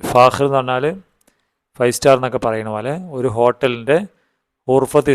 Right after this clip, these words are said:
സ്വീകരണ മുറിയിലാണ്, സ്വീകരണ മുറിയാണ് സ്റ്റേജിൽ ഉണ്ടാവേണ്ടത് മൂന്നാമത്തെ സീനിൽ. അവിടെ മൻഹുവ ഹുനാക്ക ഇൻസാല, തഖൂമു ഇൻസാലത്തുൻ, ഒരു ഇൻസാല നിൽക്കുന്നുണ്ട് അവിടെ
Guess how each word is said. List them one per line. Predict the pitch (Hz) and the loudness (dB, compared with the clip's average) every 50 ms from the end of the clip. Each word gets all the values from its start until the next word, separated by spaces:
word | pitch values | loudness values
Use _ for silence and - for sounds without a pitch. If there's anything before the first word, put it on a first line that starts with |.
| - - | -2 -2
സ്വീകരണ | - 135 143 135 151 147 147 147 | -2 -2 0 4 4 4 4 2
മുറിയിലാണ്, | 151 139 127 120 123 120 120 113 113 113 117 135 170 202 - _ _ _ _ _ _ _ _ _ _ _ _ _ _ - | 0 -2 -2 -4 -4 -4 -6 -6 -6 -8 -8 -8 -10 -12 -14 _ _ _ _ _ _ _ _ _ _ _ _ _ _ -8
സ്വീകരണ | - 147 147 143 160 160 165 160 147 | -4 0 2 4 4 4 4 2 0
മുറിയാണ് | 139 135 135 127 123 123 139 160 - | 2 2 2 2 2 -2 -4 -8 -10
സ്റ്റേജിൽ | - - 156 147 147 147 135 135 | -4 0 2 4 4 4 2 0
ഉണ്ടാവേണ്ടത് | 127 120 117 113 110 107 107 104 107 110 120 | 0 2 2 2 0 -2 -6 -8 -8 -6 -6
മൂന്നാമത്തെ | 123 127 127 127 123 120 120 - 135 - - | -4 -2 -2 -2 -2 -4 -6 -8 -8 -6 -6
സീനിൽ. | 127 120 110 101 101 - - _ _ _ _ _ _ _ _ _ _ _ _ _ _ _ _ _ _ - 139 | -6 -8 -8 -10 -14 -18 -18 _ _ _ _ _ _ _ _ _ _ _ _ _ _ _ _ _ _ 2 4
അവിടെ | 143 156 156 151 151 | 6 6 6 4 4
മൻഹുവ | 147 151 147 139 151 147 147 143 139 131 117 | 0 -2 -2 2 4 8 8 8 8 6 4
ഹുനാക്ക | 143 151 156 156 151 156 151 127 117 | 2 2 2 2 2 2 2 0 0
ഇൻസാല, | 117 117 117 - - 175 165 156 143 117 101 87 - _ _ _ _ _ _ _ _ _ _ _ - | -2 -6 -8 0 4 6 8 8 8 6 2 -2 -8 _ _ _ _ _ _ _ _ _ _ _ 2
തഖൂമു | 143 143 - - 180 190 196 190 180 165 151 | 4 4 6 6 6 6 6 6 4 0 -2
ഇൻസാലത്തുൻ, | 139 139 135 - - - 180 180 180 170 170 165 170 - 147 131 117 104 98 107 - _ _ _ _ - | -2 -4 -6 -4 2 6 8 8 8 8 6 4 2 0 -6 -6 -8 -10 -14 -18 -20 _ _ _ _ -2
ഒരു | 135 139 139 135 | 0 0 0 0
ഇൻസാല | 131 135 131 - - 170 165 170 170 175 160 | -2 -6 -8 0 4 8 8 8 8 8 4
നിൽക്കുന്നുണ്ട് | 139 113 - 139 127 123 117 113 113 | 2 -2 -8 -10 -10 -10 -12 -10 -10
അവിടെ | 104 98 104 | -10 -10 -10